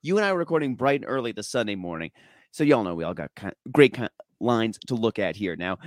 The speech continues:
every Sunday, I check on the D-Gens about how their week's been going, what they're seeing, what they're looking to do the next week, and what they like today. So, Arch, we're a month into the baseball season, just about. And I wanna get your takeaways so far. We all know, uh, about the Reds experiment, but are there any teams or other ones that you have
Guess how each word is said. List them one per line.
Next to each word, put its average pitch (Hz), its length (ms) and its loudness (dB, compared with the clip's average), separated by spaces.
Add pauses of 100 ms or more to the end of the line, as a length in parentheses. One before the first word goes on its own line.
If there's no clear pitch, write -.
(120)
every 123 160 -4
Sunday, 113 340 0
I - 60 -4
check 120 220 -2
on 120 60 -4
the 98 60 -10
D-Gens 113 340 -2
about 110 200 2
how 139 180 0
their 147 120 2
week's 147 160 0
been 143 120 -2
going, 139 300 -2
what 156 140 -2
they're 135 120 4
seeing, 143 280 0
what 143 100 0
they're 175 100 2
looking 165 200 0
to 135 60 -4
do 160 180 4
the 123 80 4
next 151 280 0
week, 147 220 0
and 135 80 -2
what 151 100 0
they 170 80 0
like 156 140 0
today. 131 240 0
So, 117 140 0
Arch, 135 340 2 (500)
we're 123 120 -6
a 113 40 -4
month 120 360 -4
into 135 180 -4
the 123 60 -6
baseball 87 400 -6
season, - 240 -14
just - 160 -20
about. - 260 -8 (300)
And 123 260 4
I - 80 2
wanna 262 160 2
get - 120 -8
your 202 80 -2 (160)
takeaways 113 280 2
so 101 220 -2
far. 76 260 -4
We 117 140 4
all 151 100 6
know, 170 240 0 (260)
uh, 104 380 4
about 135 200 2
the 120 60 2
Reds 110 280 4
experiment, 95 420 -4
but 120 80 4
are 117 60 4
there 135 100 2
any 214 180 2
teams 175 520 -4
or 127 80 2
other 151 180 2
ones 107 200 -2
that 95 100 -12
you 120 140 2
have 110 120 -2